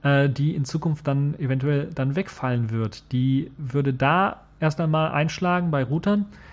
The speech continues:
das ist vielleicht für den einen oder anderen nicht so wichtig wie aber zum Beispiel ein Smartphone. Wenn man dann sein Smartphone, naja, irgendwie hat und der Hersteller gibt kein Update mehr,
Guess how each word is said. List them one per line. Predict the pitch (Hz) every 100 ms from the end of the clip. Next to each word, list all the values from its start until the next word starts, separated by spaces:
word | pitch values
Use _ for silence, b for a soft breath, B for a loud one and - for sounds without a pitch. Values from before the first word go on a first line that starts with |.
| B B -
das | 143 -
ist | -
vielleicht | - 147 147 -
für | -
den | 147 156
einen | 160 165
oder | 156 -
anderen | 151 143 151
nicht | 185 -
so | 202 170
wichtig | 202 - 202 - 151
wie | 175
aber | 175 151 151
zum | 143 156
Beispiel | 143 135 151
ein | 139
Smartphone. | 123 135 147 180 - 190 190
Wenn | 147 147
man | 160 147 143
dann | 139 147
sein | 139 135
Smartphone, | - 143 151 165 160 156
naja, | 151 156 156 131 -
irgendwie | 147 156 156 143
hat | 151 160 - -
und | - 143 139 131 -
der | 135
Hersteller | 139 - 151 143
gibt | 139 -
kein | 135
Update | 139 151 170 156 160
mehr, | 156